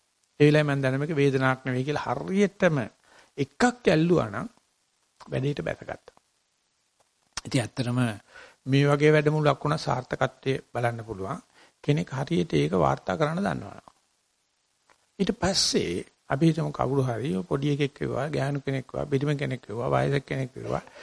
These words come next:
කවුරු හරි මන්ට මේ එක පරියන්කයකදී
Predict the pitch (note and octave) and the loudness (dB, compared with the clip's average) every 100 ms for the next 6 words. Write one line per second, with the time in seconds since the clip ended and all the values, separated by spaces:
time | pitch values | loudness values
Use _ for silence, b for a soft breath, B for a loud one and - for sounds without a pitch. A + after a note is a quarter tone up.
0 | B _ C3+ F3+ A3+ F#3 A#2+ G2 - _ | B _ 4 6 8 6 6 -2 -10 _
1 | _ _ C3+ C3 D3 D3 D3+ C#3 - B2 | _ _ -2 -2 -2 -2 -2 -4 -6 -6
2 | B2 C3+ D3 D3+ C3 C3+ F#3 | 0 0 0 -4 -4 -4 -2